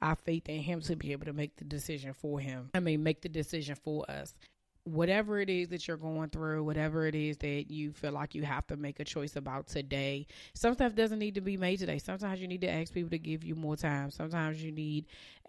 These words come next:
extra time to be able to just figure it out for yourself to make sure that you are making the right decision. Lastly, I just wanna talk about something that we're doing this week. Even though I'll have a whole separate podcast next week about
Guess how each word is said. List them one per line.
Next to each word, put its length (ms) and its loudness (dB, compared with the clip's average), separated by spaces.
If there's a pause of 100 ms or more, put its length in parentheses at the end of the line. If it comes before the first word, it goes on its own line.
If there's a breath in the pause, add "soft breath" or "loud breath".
extra 320 -2
time 340 -2
to 140 -4
be 240 -6
able 260 -2
to 160 0
just 560 -2
figure 520 2
it 80 4
out 160 2
for 120 -2
yourself 480 0
to 160 -2
make 220 0
sure 260 -4
that 220 -6
you 180 -6
are 220 -2
making 480 -6
the 80 -4
right 260 -4
decision. 560 -8 (480 loud breath)
Lastly, 460 4
I 60 2
just 220 -6
wanna 200 -2
talk 300 -2
about 240 -2
something 360 -4
that 160 0
we're 120 -2
doing 340 -2
this 240 -6
week. 220 0 (160)
Even 320 2
though 340 6
I'll 140 0
have 240 0
a 80 -2
whole 340 0
separate 580 -4
podcast 560 0
next 320 -8
week 220 -6
about 440 -4